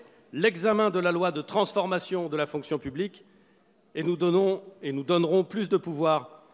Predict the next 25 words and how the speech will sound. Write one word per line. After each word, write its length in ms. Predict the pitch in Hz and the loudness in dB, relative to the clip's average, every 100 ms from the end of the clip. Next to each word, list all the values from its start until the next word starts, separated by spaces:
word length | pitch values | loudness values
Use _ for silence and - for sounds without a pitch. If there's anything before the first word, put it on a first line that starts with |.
| - | -6
aux 80 | 170 | -2
managers. 440 | 165 151 123 104 - _ _ _ _ _ - | 0 0 -4 -10 -12 _ _ _ _ _ -4
La 80 | |
mission 340 | 165 190 - 196 | -2 -2 2 2
Thiriez 440 | - 175 185 220 214 - - - - _ | 2 2 4 2 0 -8 -20 -20 -20 _
démarre 400 | 131 202 208 185 | 4 6 6 4
ses 160 | - 180 | 2 -2
travaux 320 | 185 175 180 | 0 2 0
sur 160 | - 160 | 0 0
la 140 | 151 | 2
haute 160 | 180 - | 2 -2
fonction 340 | 170 - 175 | -6 -2 -2
publique 520 | 165 151 175 208 - - - - - | -2 0 2 2 -4 -20 -20 -20 -10
pour 220 | 208 196 180 | 0 0 0
rénover 600 | 143 175 220 214 202 202 | 0 2 4 6 4 2
profondément 640 | - 220 220 196 196 190 | 2 2 2 4 4 2
son 140 | 185 | 0
recrutement, 680 | 160 160 165 156 170 202 202 - - - - | -2 -2 -4 -2 0 0 -4 -16 -20 -20 -10
sa 160 | - | -4
formation 680 | 160 202 185 175 - 180 185 - - _ - | 0 2 2 0 0 -2 -2 -8 -20 _ -2
et 80 | 180 | 2
la 80 | |
gestion 320 | 175 170 - 170 | 2 0 0 0
des 100 | 156 | 2
carrières. 500 | 151 151 165 202 | 0 2 2 2